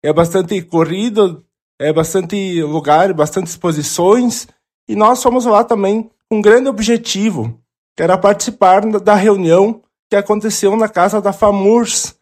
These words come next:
dos municípios sem acesso asfáltico, juntamente com o secretário de Logística e Transportes,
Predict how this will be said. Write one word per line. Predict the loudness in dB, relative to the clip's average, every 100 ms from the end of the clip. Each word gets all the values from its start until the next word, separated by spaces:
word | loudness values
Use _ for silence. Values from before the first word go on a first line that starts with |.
| _ -10
dos | -6
municípios | -2 0 0 -2 -4 -6 -6 0
sem | 2 2
acesso | 2 0 0 2
asfáltico, | 0 0 2 2 2 -4 -8 -10 _ _ _
juntamente | 0 2 2 2 2 0
com | -4
o |
secretário | -2 -2 -2 0 2 2 0
de | 0
Logística | 0 0 -4 -8 -6 -8 -6
e | -8
Transportes, | -6 -6 -4 0 0 0 -4 -10